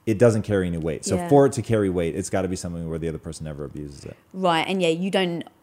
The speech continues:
Speaker 2: often throw that out to me. So when you're, the, the one thing is always difficult, <laughs> I'm just gonna say it, is when I'm feeling, like, emotional in those moments, and you go, like,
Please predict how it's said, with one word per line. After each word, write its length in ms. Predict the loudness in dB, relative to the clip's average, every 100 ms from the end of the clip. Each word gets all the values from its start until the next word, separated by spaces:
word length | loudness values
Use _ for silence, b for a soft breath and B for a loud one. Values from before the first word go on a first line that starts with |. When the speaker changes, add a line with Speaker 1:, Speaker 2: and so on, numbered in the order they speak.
| -8
Speaker 2:
often 260 | -6 -8
throw 280 | -8 -4 -2
that 180 | -2 -4
out 200 | -6 -8
to 100 | -8
me. 160 | -10 -8
So 160 | -10
when 180 | -8 -8
you're, 140 | -8 -10 B B 6
the, 200 | 6 8
the 120 | 4
one 300 | 6 4 6
thing 160 | 6 6
is 100 | 6
always 360 | 6 8 8 6
difficult, 720 | 2 2 2 6 6 6 4 -2 -4
<laughs> 220 | -14 -2 0
I'm 260 | 2 0
just 240 | -2 -4 -8
gonna 220 | -6 -2
say 300 | 2 4 2
it, 80 | -2 B B B 4
is 140 | 6
when 120 | 6
I'm 120 | 4 2
feeling, 680 | 0 2 4 4 2 0 -4 -14 -2
like, 240 | 0 0
emotional 500 | 2 4 4 2 -2
in 180 | 0 2
those 260 | 4 2 0
moments, 600 | 0 0 0 -2 -4 B B B
and 180 | -2 0
you 60 | 4
go, 180 | 6 6
like, 180 | 4